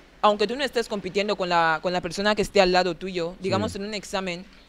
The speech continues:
Speaker 1: si los dos estudiáis, tú quitas cinco y él quita, y él quita siete, eso como que te provoca algo, te quedas en plan, "¿Qué es lo que ha estudiado esta persona que
Speaker 2: Ujú.
Speaker 1: yo no he estudiado,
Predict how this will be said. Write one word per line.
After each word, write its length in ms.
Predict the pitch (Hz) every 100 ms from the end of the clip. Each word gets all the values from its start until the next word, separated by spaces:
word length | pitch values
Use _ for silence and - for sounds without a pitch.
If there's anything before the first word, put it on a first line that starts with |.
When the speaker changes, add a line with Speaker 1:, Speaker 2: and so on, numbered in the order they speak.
| - -
Speaker 1:
si 160 | -
los 160 | 190 180
dos 160 | 220
estudiáis, 640 | 302 - 175 190 190 214 - - - - - - - - -
tú 100 | 220
quitas 440 | 254 208 185 -
cinco 280 | - 226 214
y 80 | 180
él 100 | 196
quita, 180 | 208 190 165 -
y 120 | 185
él 80 | 196
quita 220 | 214 185
siete, 420 | - 196 202 208 - - - - - -
eso 480 | 220 254 - 254 285 - -
como 200 | - 214
que 80 | 196
te 120 | 196
provoca 460 | 190 196 214 247 214
algo, 360 | 208 220 185 156 160
te 100 | 190
quedas 260 | 208 226 208
en 100 | 185
plan, 280 | 202 208 220 -
"¿Qué 120 | 240
es 100 | 233
lo 120 | 240
que 80 | 208
ha 40 | 214
estudiado 340 | - 202 208
esta 180 | 208 190
persona 540 | 185 160 208 208 233 - 113 104
que 80 |
Speaker 2:
Ujú. 80 | 185
Speaker 1:
yo 100 | 190
no 80 | 226
he 20 |
estudiado, 600 | 220 - 180 190 202 214